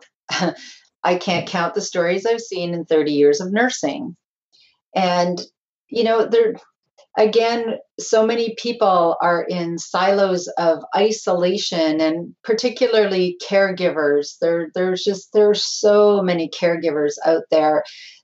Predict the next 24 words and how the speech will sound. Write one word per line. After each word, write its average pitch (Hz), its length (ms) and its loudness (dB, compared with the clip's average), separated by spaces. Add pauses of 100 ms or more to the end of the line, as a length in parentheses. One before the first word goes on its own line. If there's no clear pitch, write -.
(120)
that 165 380 2 (580)
are 165 100 -2
trying 220 360 0
to 214 120 0
do 202 200 2
it 196 80 0
on 190 160 2
their 180 240 0
own, 175 380 -4
and, 156 420 -2
you - 140 -8
know, - 100 -8
they 180 100 0
don't 190 260 0
feel 196 280 2
like 175 220 2
they 175 160 2
have 160 380 2 (540)
people 208 260 0
they 180 140 4
can 180 200 -6
rely 170 500 2
on. 151 420 0 (640)
And 196 280 0